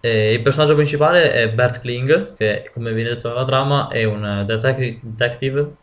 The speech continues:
che è stato sparato nella, mm, avventura prima, suppongo, e che ora, sì, ora che si è ripreso deve indagare su questa cognata di un suo amico che si comporta in modo anomalo.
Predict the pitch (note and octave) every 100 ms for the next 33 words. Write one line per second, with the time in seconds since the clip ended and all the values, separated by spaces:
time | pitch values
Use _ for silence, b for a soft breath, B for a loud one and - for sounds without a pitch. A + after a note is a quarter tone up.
0 | _ A2+ G#2 G#2 A#2 A2+ B2 A#2+ A2 A2
1 | D3 D3+ B B B _ A2 G#2 G#2 G#2
2 | G#2 G2+ G2 G2 G2+ A2 A2 B2 B2 B2
3 | A#2+ B2+ - - A2 A2 A2+ - - _
4 | _ _ _ _ _ - - - - -
5 | B B B B B - B2+ B2+ A2+ A2
6 | A2+ C3+ C3+ C3+ - - - - B2+ -
7 | C3+ C3+ C3 D#3 D3 C#3 D3 B2+ A#2+ A#2
8 | A#2+ C3 G#2+ A#2+ A#2 A2+ - A2 G#2 G2+
9 | - - - B2+ B2 C3 C3 B2 A2+ A#2+
10 | B2+ B2+ B2+ D3+ - - _ _ _ _
11 | _ _ _ - B2+ - A#2 A#2 A#2 A2
12 | A2 G#2 G#2+ G2 F#2+ G2+ G#2 -